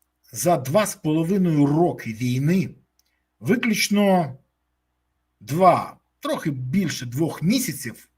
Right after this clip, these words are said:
була на відновленні на Черкащині. Весь інший час вона проводила в боях. І можна казати все, що завгодно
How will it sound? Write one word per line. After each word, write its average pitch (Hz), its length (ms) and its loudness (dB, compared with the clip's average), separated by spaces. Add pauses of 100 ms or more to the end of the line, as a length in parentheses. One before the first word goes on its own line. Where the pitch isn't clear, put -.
(120)
була 180 360 -2
на 175 140 0
відновленні 175 580 -2
на 165 120 0
Черкащині. - 800 -4 (680)
Весь 151 420 0
інший 135 360 -4
час - 500 -2 (460)
вона 190 200 0
проводила 190 540 2
в 123 120 -2
боях. 120 520 -6 (1600)
І 196 360 2 (1000)
можна 196 640 4 (140)
казати 190 320 2
все, 185 200 -2
що 180 140 2
завгодно 127 560 -4